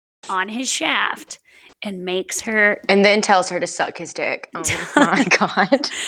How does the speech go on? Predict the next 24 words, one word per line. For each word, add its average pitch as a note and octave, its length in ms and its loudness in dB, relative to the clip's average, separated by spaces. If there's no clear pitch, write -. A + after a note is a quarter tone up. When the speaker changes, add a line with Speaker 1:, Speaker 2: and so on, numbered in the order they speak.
Speaker 1:
I'm C4+ 80 -2
glad D4 200 6
you D4+ 100 -4
finished B3+ 260 2
that A3+ 100 4
up A3+ 160 4
for A3+ 120 -4
me A3+ 160 -6
'cause A#3 140 -10
I A#3 40 -10
was A3 80 -10
having G#3+ 200 -4
a G#3+ 40 -8
hard G#3 100 -8
time. F#3 240 -6
But D#4 200 6
Speaker 2:
Dude, A#3+ 460 8
I C4 260 6
can't. A3 640 -10
Like, G#3+ 240 -10
Speaker 1:
could G4+ 200 0
you A#4 100 6
Speaker 2:
I A#4+ 140 6
Speaker 1:
imagine G#4+ 580 4